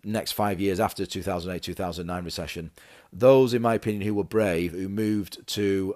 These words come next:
um, more ambitious organisations, were the ones who, in my opinion, fast-forwarded their career more, as opposed to those who actually stayed out of fear in an organisation, who was giving ridiculous rhetoric about,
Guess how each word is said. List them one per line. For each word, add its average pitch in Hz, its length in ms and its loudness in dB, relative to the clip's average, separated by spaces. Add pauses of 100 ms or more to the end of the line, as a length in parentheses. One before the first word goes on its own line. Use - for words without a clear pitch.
um, 95 420 -6
more 104 320 0
ambitious 104 500 -2
organisations, 92 1080 -4 (920)
were 110 340 6
the 101 100 0
ones 98 380 2
who, 95 120 -2
in 98 60 -4
my 110 140 0
opinion, 92 380 -4
fast-forwarded 98 560 -2
their 95 140 0
career 95 320 -2
more, 85 260 -4 (260)
as 120 120 2
opposed 110 340 2
to 104 80 -2
those 98 220 0
who 101 100 0
actually 101 260 -2
stayed 107 400 0
out 101 160 0
of 92 60 -8
fear 101 320 2
in 90 160 -2
an 92 80 -6
organisation, 92 840 -4 (220)
who 98 80 -4
was 95 160 -4
giving 104 320 0
ridiculous 95 500 -2
rhetoric 92 640 -2
about, 92 480 -2